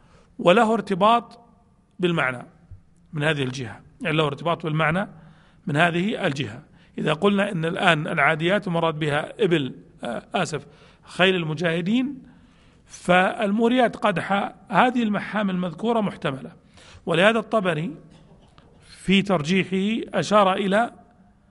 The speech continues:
جميع هذه، إيش؟ المحتملات. لماذا؟ لأن الوصف بقوله "فالموريات قدحا" هذا كأنه اسم جنس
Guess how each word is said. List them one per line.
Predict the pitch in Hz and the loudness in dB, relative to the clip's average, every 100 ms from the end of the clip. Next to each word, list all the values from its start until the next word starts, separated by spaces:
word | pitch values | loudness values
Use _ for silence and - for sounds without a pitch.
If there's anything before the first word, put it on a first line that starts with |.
| _ _ _ - | _ _ _ -4
جميع | 170 214 170 185 | 0 2 2 2
هذه، | 180 165 | 0 -2
إيش؟ | 170 - - - - _ _ _ _ - | -4 -10 -20 -20 -20 _ _ _ _ -2
المحتملات. | 165 - - 160 160 131 - - _ _ _ _ _ _ _ 156 | -2 -2 -4 -2 -2 -4 -8 -20 _ _ _ _ _ _ _ -6
لماذا؟ | 165 170 165 185 - - - _ _ _ _ - - | 0 0 0 -4 -6 -20 -20 _ _ _ _ -20 -6
لأن | 151 175 170 | 2 2 4
الوصف | 165 202 - | 4 4 2
بقوله | - - 180 175 143 | -6 2 4 4 2
"فالموريات | 160 156 180 190 165 | 0 0 2 2 0
قدحا" | 160 185 156 - 208 - - - _ _ - _ - | -2 0 0 0 -2 -2 -16 -20 _ _ -20 _ -8
هذا | 151 190 185 185 - - - - - _ _ _ _ _ _ _ | 0 2 2 0 -2 -12 -20 -20 -20 _ _ _ _ _ _ _
كأنه | 165 180 196 170 165 - - - - _ 220 | -2 0 2 0 -2 -4 -10 -20 -20 _ -4
اسم | 165 185 156 | 0 0 2
جنس | 175 208 - - | 2 2 -2 -10